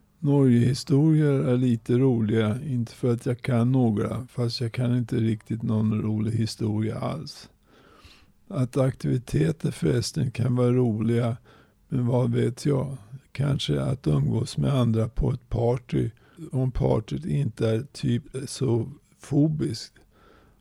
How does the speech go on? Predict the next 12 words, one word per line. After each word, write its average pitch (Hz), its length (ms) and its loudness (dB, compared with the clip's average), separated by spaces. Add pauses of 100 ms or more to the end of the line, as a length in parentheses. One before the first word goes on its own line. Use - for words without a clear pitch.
(140)
Annars 131 380 2
kan 139 340 0
vi 135 240 0 (100)
förklara 123 560 2
vad 117 240 2
som 123 200 -2
är 117 80 2
roligt 113 480 0
med 107 180 -2
synonymer, 120 880 2
till 123 260 -2
exempel 113 680 -2